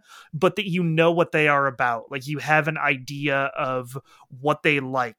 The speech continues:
where they have been, that you see them growing over time, or you, like, see them coming into new interests, and you know what they used to be like. And we always say that in this podcast,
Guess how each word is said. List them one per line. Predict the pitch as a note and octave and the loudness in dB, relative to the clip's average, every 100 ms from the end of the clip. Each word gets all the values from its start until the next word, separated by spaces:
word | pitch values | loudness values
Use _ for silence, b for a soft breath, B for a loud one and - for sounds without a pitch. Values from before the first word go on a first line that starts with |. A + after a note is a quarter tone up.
| - | -16
where | E3 C#3+ D3 | -6 -4 0
they | D3+ | -2
have | C#3 C3 A#2+ - | -2 -6 -6 -2
been, | C#3+ C3 A#2+ _ G1+ - E3 | 0 0 -4 _ -18 -14 -12
that | D#3 C3 D#3 E3 | -12 0 0 0
you | D#3 E3+ | -2 -4
see | - - G3 | -2 -2 0
them | G3 F3+ C#3 | 0 0 -4
growing | C#3+ D#3 D#3+ D3+ | 0 0 0 -2
over | D3+ D3+ C#3+ | -2 -2 -4
time, | B2+ D3+ C#3 A#2+ A#2+ C3 | -6 -2 -2 -2 -10 -12
or | C#3+ | -10
you, | C#3+ | -8
like, | C#3 C3+ | -8 -6
see | - D3 | -8 -6
them | D3 C#3+ | -8 -8
coming | D3 C#3+ C#3+ | -8 -8 -8
into | C3+ C#3 | -10 -10
new | C3+ C3+ | -10 -10
interests, | C3 - C3 A#2+ - - - b b b D#3+ | -14 -12 -8 -8 -8 -10 -14 b b b -8
and | C#3+ | -6
you | C#3 | -6
know | C#3+ C#3 | -2 0
what | C#3 C#3+ | 0 -4
they | |
used | C3 C3+ - | -6 -6 -8
to | A#2+ | -12
be | B2+ B2 | -12 -12
like. | A#2 A2+ - - b b b _ | -12 -12 -14 -20 b b b _
And | G3 E3 E3+ - _ _ D3 | 0 2 -2 -6 _ _ -16
we | D#3+ A3 B3 | -8 0 2
always | G3+ E3+ C#3+ | 4 2 0
say | D#3 C#3+ | -2 0
that | C#3+ C#3 D3+ | 0 0 -4
in | D3+ | -6
this | D#3 | -6
podcast, | - C3+ A#2 B2+ A#2+ C3 - F3 | 0 0 0 -6 -6 -6 -8 -10